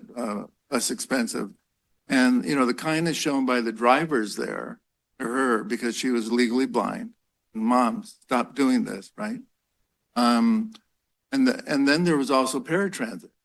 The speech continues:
You know, for the longest time, we would have to, they lived in, uh, Watsonville. It was twenty-three miles one way.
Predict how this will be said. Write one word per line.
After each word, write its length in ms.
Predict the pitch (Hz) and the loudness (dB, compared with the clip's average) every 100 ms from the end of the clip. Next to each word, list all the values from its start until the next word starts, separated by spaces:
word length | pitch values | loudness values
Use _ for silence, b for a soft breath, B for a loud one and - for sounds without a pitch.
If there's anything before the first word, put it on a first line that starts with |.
| _ _ | _ _
You 80 | 120 | -8
know, 60 | 117 | -6
for 120 | 127 | 0
the 60 | |
longest 420 | 127 131 131 127 - | 2 4 2 0 0
time, 600 | 143 139 123 113 113 - _ _ _ _ _ _ - | 2 4 2 2 -2 -10 _ _ _ _ _ _ -2
we 120 | 135 | 2
would 140 | 131 | 2
have 220 | 123 117 123 | 2 0 0
to, 500 | 127 123 120 113 110 _ _ _ _ _ _ _ _ _ _ _ | 2 4 4 0 -6 _ _ _ _ _ _ _ _ _ _ _
they 80 | 135 | 2
lived 300 | 135 131 123 | 2 2 2
in, 480 | 117 113 110 110 - _ _ _ - | 2 4 0 -2 -10 _ _ _ -12
uh, 220 | 110 104 | -10 -10
Watsonville. 840 | 107 123 127 127 110 113 110 113 | 0 2 2 -2 -2 0 0 -2
It 80 | 135 | -6
was 140 | 127 123 | -6 -4
twenty-three 460 | 170 156 - 147 | -4 -4 -2 0
miles 520 | 127 127 120 110 101 | 2 2 0 -2 -8
one 220 | 117 120 117 | -4 -2 -2
way. 280 | 110 104 | -4 -8